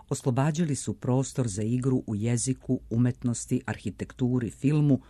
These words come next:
svugde osim na pozornici sveta političkog. Na nju nisu ni pokušavali da se popnu.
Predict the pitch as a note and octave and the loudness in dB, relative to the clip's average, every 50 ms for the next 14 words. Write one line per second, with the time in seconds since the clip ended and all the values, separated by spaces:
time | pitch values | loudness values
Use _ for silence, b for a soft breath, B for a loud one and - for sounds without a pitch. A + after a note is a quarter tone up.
0 | B B B B - - - G#3+ A3+ G3 F#3 D#3+ E3+ E3 C#3+ b b b b b | B B B B -6 -2 2 2 2 4 2 2 0 0 -2 b b b b b
1 | D3 D3 - - - C3+ B2+ A#2 A2 - - B2 B2+ B2 A#2 B2+ A#2 A#2+ A2 - | 0 0 0 2 2 4 4 2 2 0 -2 -2 0 0 0 0 0 0 -2 -2
2 | - G#2 - - A#2 A2+ G#2 - A2 - - A2 G#2 F#2+ - - D#2+ - - - | -4 -6 -4 -2 -2 -2 -2 -4 -6 -4 -2 -2 -2 -2 -4 -6 -10 -10 -10 -8
3 | - A#1+ - - - b b b b b b b b b b A2 A2 A2 A#2+ C#3 | -8 -8 -10 -12 -18 b b b b b b b b b b 0 2 4 6 6
4 | D#3 D3+ C#3+ C#3+ C#3+ - - D#3 D3 C#3+ C3+ - C#3+ C3 - D3 - - D3 C#3 | 6 6 6 4 2 0 0 2 2 2 2 0 -4 -4 -4 -6 -4 -2 -2 0
5 | C#3 C#3 C#3+ C#3 C3 A#2+ A#2 - - A#2+ - - F#2+ - - - - - - | 0 0 0 0 0 -2 -2 -4 -4 -6 -4 -6 -8 -8 -8 -10 -10 -10 -10